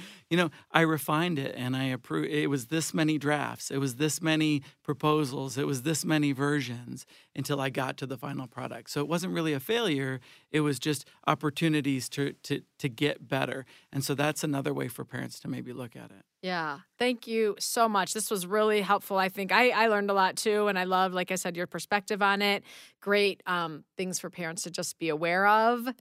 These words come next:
Speaker 2: Maybe ask yourself some of those questions that you mentioned and just kinda gauge, you know, where you are. Maybe, maybe you need to back off a little bit. Maybe you don't, but I think asking yourself some of those questions and just listening to the examples that you gave,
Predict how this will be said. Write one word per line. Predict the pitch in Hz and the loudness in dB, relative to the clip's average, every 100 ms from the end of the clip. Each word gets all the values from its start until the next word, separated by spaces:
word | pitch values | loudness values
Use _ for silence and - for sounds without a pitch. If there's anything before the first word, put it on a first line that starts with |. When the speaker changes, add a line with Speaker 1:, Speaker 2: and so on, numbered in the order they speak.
| _ | _
Speaker 2:
Maybe | 170 170 135 | -6 -4 -2
ask | 160 - 180 | -4 -4 -8
yourself | - 170 - | -4 -4 -4
some | 170 | -8
of | 170 | -6
those | 160 | -6
questions | - 226 - 226 220 | -2 -2 0 -2 -2
that | 214 208 | -2 -2
you | 208 | 0
mentioned | 202 202 202 208 202 202 196 - - - | 0 0 -2 0 -2 -4 -6 -10 -14 -8
and | 208 | -6
just | 196 | -4
kinda | 214 190 | -4 -2
gauge, | 190 190 185 185 175 180 | 0 2 4 2 -2 -6
you | 190 | 0
know, | 180 | 0
where | 175 180 | 2 2
you | 175 175 | 0 2
are. | 160 165 165 165 | 4 4 2 0
Maybe, | 165 160 165 160 160 - | -2 -4 -2 -2 -4 -4
maybe | 160 165 | -6 -4
you | |
need | 175 170 | -6 -6
to | 170 | 0
back | 165 160 | 0 2
off | 165 180 | 0 0
a | |
little | 190 226 226 | -2 0 2
bit. | 226 226 - - | 4 2 0 -6
Maybe | 165 170 | -6 -4
you | 165 | -2
don't, | 180 180 180 | -2 -2 -2
but | 165 | -4
I | 160 | -4
think | 180 156 - | -8 -12 -10
asking | 156 - 160 | -8 -8 -10
yourself | - 156 | -8 -10
some | - | -10
of | 160 | -10
those | 160 | -12
questions | - 165 - 165 165 | -10 -8 -8 -8 -12
and | 151 | -14
just | 160 - | -12 -8
listening | 170 - 170 | -8 -8 -12
to | 165 | -14
the | 151 | -12
examples | 156 190 190 185 | -4 -4 -2 -2
that | 180 - | -2 -2
you | 185 | -2
gave, | 170 170 165 160 | 0 2 2 0